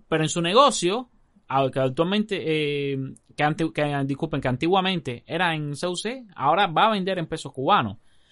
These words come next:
Pero con esos pesos cubanos no puede ir a la cadeca, que ya lo hemos hablado en otros episodios, a comprar los dólares.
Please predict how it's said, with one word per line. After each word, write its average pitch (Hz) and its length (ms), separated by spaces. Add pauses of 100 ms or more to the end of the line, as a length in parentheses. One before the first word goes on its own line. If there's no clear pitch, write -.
(120)
Pero 156 160
con 175 120
esos 214 140
pesos 240 220
cubanos 247 280
no 233 160
puede 226 260
ir 220 140
a 214 40
la 190 120
cadeca, 175 260
que 196 100
ya 175 120
lo - 60
hemos 185 140
hablado 175 220
en 170 80
otros 170 180
episodios, 160 400
a 156 100
comprar 139 280
los 123 100
dólares. 139 380